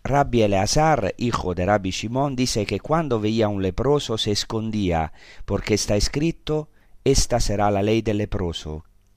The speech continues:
quiere decir del que difama, es decir, da una interpretación espiritual del leproso en el sentido de que es el que difama, como hemos dicho. Pero lo que estos rabinos tienen en común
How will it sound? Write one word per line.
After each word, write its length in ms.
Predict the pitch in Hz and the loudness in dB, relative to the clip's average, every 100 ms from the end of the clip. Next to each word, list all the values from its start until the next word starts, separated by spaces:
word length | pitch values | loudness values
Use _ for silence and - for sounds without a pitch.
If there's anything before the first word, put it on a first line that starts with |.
| _ | _
quiere 240 | - 95 90 | -4 -2 0
decir 380 | 92 - 123 | 0 -2 -2
del 260 | 110 95 87 | -4 -6 -4
que 180 | - 95 | -6 -4
difama, 680 | 90 - 78 71 71 71 - - - - | -4 -4 -4 -6 -6 -10 -12 -18 -12 -6
es 140 | 92 | -4
decir, 420 | 85 - 131 139 - - - - | -4 -2 -2 -2 -6 -18 -18 0
da 160 | 98 | 2
una 240 | 107 107 110 | 4 2 0
interpretación 1000 | 123 135 127 - 127 127 123 - 151 143 | 0 -2 -2 -4 -6 -2 -4 -4 -6 -6
espiritual 720 | 120 - 117 110 143 127 85 | -6 -6 -6 -4 -2 -2 -2
del 100 | 80 | -6
leproso 580 | 80 107 123 - 120 113 | -6 -2 -2 -2 -4 -4
en 100 | 92 | -4
el 100 | 85 | -4
sentido 600 | - 101 - 82 78 82 | -4 -4 -4 -6 -4 -6
de 160 | - 87 | -6 -8
que 160 | - - | -6 -8
es 160 | 90 90 | -6 -8
el 140 | 87 | -8
que 140 | - 87 | -8 -8
difama, 600 | 85 - 107 82 80 - - - | -4 2 2 2 -4 -6 -16 -16
como 260 | - 76 78 | -10 -6 -6
hemos 240 | 80 80 | -4 -6
dicho. 400 | 85 87 - 69 - _ - - - - - _ _ _ - _ _ - _ _ _ | -4 -4 -6 -12 -14 _ -20 -20 -20 -20 -20 _ _ _ -20 _ _ -20 _ _ _
Pero 420 | - 139 127 - - | 6 6 6 0 -10
lo 180 | 120 123 | -4 -2
que 160 | - 123 | 0 0
estos 380 | - 117 107 | 0 -4 -4
rabinos 560 | 101 95 165 151 98 92 | -2 -2 -2 -4 -4 -4
tienen 280 | 110 107 95 | -4 -2 -2
en 100 | 95 | -4
común 380 | 123 139 160 | -4 -2 -2